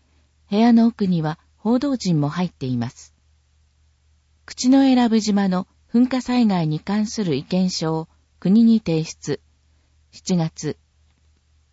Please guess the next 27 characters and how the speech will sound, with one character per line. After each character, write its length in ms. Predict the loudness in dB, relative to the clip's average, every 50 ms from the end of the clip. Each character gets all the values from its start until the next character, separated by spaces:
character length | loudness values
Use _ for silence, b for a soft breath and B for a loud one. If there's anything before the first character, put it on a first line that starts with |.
| _ _ _ _ _ _ _ _
写 160 | -8 -8 -6
真 240 | -2 0 2 4 4
の 100 | 2 2
説 300 | 0 -4 -6 -6 -6 -4
明。 320 | -4 -2 -4 -4 -6 -10 _ _ _ _ _ _ _ _ _ _ _ _ _ _
池 200 | -10 -4 -2 0
畑 260 | 0 0 -2 -4 -4 -4
議 100 | -4 -6
長 280 | -4 -2 -2 -2 0
が 180 | -2 -4 -4 -8 _ _ _ _ _ _
菅 320 | -4 0 2 4 4 2
官 220 | 2 2 2 2 2
房 180 | 2 0 -4
長 200 | -4 -4 -4 -4
官 280 | -4 -4 -4 -4 -2 -2
に 180 | -4 -4 -6 _ _ _ _ -18
意 80 | -8
見 240 | -2 0 2 2 2
書 240 | 0 -2 -4 -2 -4
を 60 | -4
手 160 | -4 -4 -4
渡 220 | -2 -2 -4 -6 -8
し 100 | -8 -8
て 100 | -6 -4
い 100 | -4 -4
ま 140 | -4 -6 -8
す。 200 | -12 -16 _